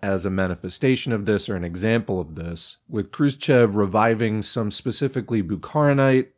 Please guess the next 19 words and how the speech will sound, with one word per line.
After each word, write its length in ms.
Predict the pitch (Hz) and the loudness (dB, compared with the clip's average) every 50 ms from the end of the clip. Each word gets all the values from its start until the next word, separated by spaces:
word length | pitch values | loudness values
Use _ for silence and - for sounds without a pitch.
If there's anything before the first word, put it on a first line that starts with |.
| _ _ - | _ _ -6
or 320 | 110 104 104 104 104 104 | -4 -2 0 0 0 0
in 200 | - - 107 107 | -2 -4 -6 -6
some 200 | - - 120 110 | -4 -4 -4 -4
cases 420 | - - 107 104 - - 101 85 82 | -2 -2 -4 -4 -4 -4 -6 -8 -8
Trotskyite, 800 | - - - 120 120 120 - - - 117 107 104 101 95 - - | -8 -4 -2 0 0 0 -2 -4 -2 0 2 2 2 0 -2 -4
positions 720 | - 95 85 110 123 123 - 135 120 110 110 104 - - | -8 -6 -2 -2 -2 -2 0 -2 -2 -2 -4 -4 -6 -8
regarding 420 | - 107 104 101 104 98 95 92 85 | -8 -6 -4 -2 0 0 0 -2 -4
the 80 | 80 | -6
peasantry. 680 | 82 - - 117 98 98 95 85 - 90 87 - - - _ _ _ _ _ _ _ _ | -6 -4 -4 -4 -2 -2 -6 -8 -8 -10 -12 -12 -12 -16 _ _ _ _ _ _ _ _
So 400 | _ - - 170 147 147 135 - - 135 | _ -4 0 2 4 4 2 0 -2 -2
revisionism, 800 | 127 123 123 165 165 143 156 151 151 143 139 147 139 131 - - _ | -2 0 2 2 2 2 2 2 4 4 4 4 4 2 0 -4 _
again, 400 | 131 120 110 131 131 127 123 120 | -6 -2 0 2 4 4 4 4
is 160 | 117 110 98 | 2 0 0
not 300 | 123 127 135 143 139 - | 0 0 0 0 0 -2
just 340 | 117 123 127 120 117 - - | -2 -2 0 0 -2 -4 -10
changing 600 | - - - 160 151 151 139 127 135 131 127 123 | -8 -4 0 2 2 2 2 2 2 0 0 -2
anything 520 | - 135 123 127 127 120 - 139 131 123 117 | -4 -4 -2 -2 -2 -2 -2 -2 -2 0 0
about 340 | 107 92 95 90 87 - | 0 0 -2 -2 -2 -4
Marxism. 680 | 107 107 113 113 - - - 104 85 87 82 73 - | -2 0 2 2 0 0 -4 -4 -4 -6 -8 -10 -12